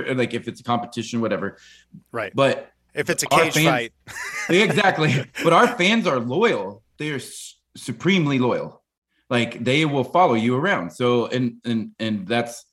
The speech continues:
Speaker 1: that's what we're finding out. Like that, we played that farm place the other day.
Speaker 2: Mm-hmm.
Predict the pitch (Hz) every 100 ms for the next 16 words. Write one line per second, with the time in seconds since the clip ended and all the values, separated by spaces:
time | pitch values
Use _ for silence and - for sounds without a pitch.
0 | _ _ - 123 127 117 131 127 139 -
1 | 139 139 135 - - _ 151 160 175 135
2 | - 123 127 165 160 165 165 165 175 185
3 | 196 190 _ _ _ _ 135 127